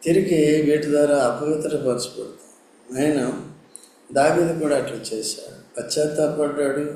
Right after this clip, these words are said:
దానికి బదులుగా కీర్తన యాభై ఒకటి రాశాడు. అదంతా మనకు తెలిసిందే. ఎంతగా పశ్చాత్తాపడ్డాడు, దేవుడు ఎలా కనికరించాడు, ఈ విషయాలన్నీ తర్వాత కళ్ళు తెరవబడ్డాయి. తనకి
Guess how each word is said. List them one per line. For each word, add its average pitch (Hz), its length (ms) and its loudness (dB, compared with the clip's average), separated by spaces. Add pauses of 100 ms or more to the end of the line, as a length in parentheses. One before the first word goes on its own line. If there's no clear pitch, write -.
(220)
దానికి 123 300 -2
బదులుగా 131 580 0
కీర్తన 135 600 -4 (680)
యాభై 139 400 2
ఒకటి 127 180 -2
రాశాడు. 127 800 -2
అదంతా 120 360 -4
మనకు 120 400 -4
తెలిసిందే. 120 720 -4 (440)
ఎంతగా 135 340 0
పశ్చాత్తాపడ్డాడు, 123 1120 -2
దేవుడు 127 380 0
ఎలా 120 180 0
కనికరించాడు, 117 1120 -8 (680)
ఈ 135 40 0
విషయాలన్నీ 139 720 0
తర్వాత 123 840 -2 (220)
కళ్ళు 127 260 0
తెరవబడ్డాయి. 120 720 -2 (140)
తనకి 120 340 -8